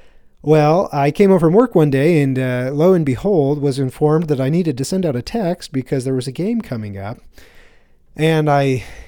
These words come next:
and I had been volunteered as the coach. And I thought, "Well, how convenient is that?" You know? "Gee, all right." And, and, and I thought, "How is this?" And honestly, I was like, "How is this possible?" You know, I was so clear.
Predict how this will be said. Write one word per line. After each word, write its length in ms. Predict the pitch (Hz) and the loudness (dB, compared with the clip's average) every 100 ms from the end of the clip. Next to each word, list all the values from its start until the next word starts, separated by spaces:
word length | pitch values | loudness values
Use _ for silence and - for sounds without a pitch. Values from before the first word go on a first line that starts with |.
| - - - | -20 -20 -12
and 160 | 147 | -6
I 120 | 143 143 | 0 2
had 120 | 151 | 2
been 160 | 170 | 2
volunteered 600 | 143 143 156 160 143 151 | 0 2 2 0 0 2
as 140 | 165 165 | 0 -4
the 80 | 190 | -8
coach. 640 | - 339 302 - - - _ _ _ - _ - 139 | -8 -6 -6 -8 -16 -20 _ _ _ -20 _ -20 -8
And 160 | 143 | -4
I 100 | 131 | -4
thought, 180 | 135 135 | -4 -6
"Well, 320 | 214 254 185 | -4 -2 -2
how 220 | 123 202 | 0 -2
convenient 640 | 196 160 151 156 214 214 185 | -2 -4 -2 -2 0 0 0
is 160 | 151 | -2
that?" 500 | 139 226 254 104 - - - | -2 -2 -2 -6 -10 -18 -10
You 160 | 143 | -8
know? 400 | 139 160 220 233 - - - _ - | -4 -4 -4 -6 -18 -20 -20 _ -20
"Gee, 600 | - 147 233 254 143 110 | -14 -8 -4 -4 -4 -6
all 100 | 127 | -8
right." 600 | 196 143 190 262 180 98 - | -6 -6 -4 -4 -6 -8 -8
And, 100 | 151 | -4
and, 280 | 175 190 180 | 0 0 0
and 160 | 180 | 0
I 100 | 170 | 0
thought, 200 | 170 147 | 0 0
"How 140 | 196 185 | 2 2
is 80 | |
this?" 120 | 135 160 | 0 -6
And 420 | 151 - 147 131 | -10 -8 -12 -6
honestly, 380 | 151 147 127 107 | -4 -4 -4 -10
I 20 | |
was 100 | 101 | -12
like, 100 | - | -12
"How 100 | 185 | -12
is 80 | 110 | -14
this 80 | |
possible?" 460 | - 233 233 98 - | -10 -10 -10 -14 -16
You 100 | 127 | -12
know, 60 | 135 | -12
I 100 | 110 | -12
was 140 | 117 | -14
so 160 | - 135 | -14 -14
clear. 460 | - 269 269 101 | -8 -8 -8 -14